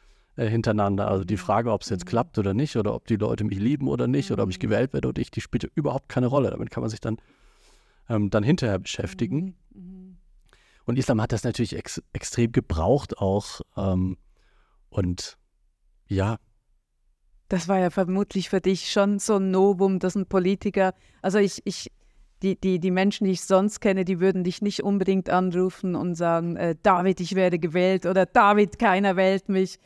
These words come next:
Speaker 2: mach was.“ Also das ist schon sehr, das wird dich ja auch ein Stück verändert haben, dieser Wahlkampf, oder, oder wie siehst du das? Hat das was mit dir gemacht?
Speaker 1: Mm,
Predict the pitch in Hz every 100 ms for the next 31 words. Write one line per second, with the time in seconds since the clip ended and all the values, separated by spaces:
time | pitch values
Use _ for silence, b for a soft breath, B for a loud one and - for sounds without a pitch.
0 | _ - 190 196 - 160 147 185 185 190
1 | 180 - 226 208 202 196 190 _ _ _
2 | _ _ _ 180 - 170 220 220 226 220
3 | 190 202 247 311 - 208 - 170 165 165
4 | 160 160 170 156 160 156 160 156 151 156
5 | 160 - 156 151 - 170 - 165 165 156
6 | - _ _ - - 175 165 170 - 160
7 | 156 - - - _ - _ _ - _
8 | _ - _ - 196 208 190 185 180 -
9 | 165 160 156 233 - _ - _ - _
10 | _ _ _ _ _ _ - _ _ -
11 | _ _ _ _ _ _ - 147 151 147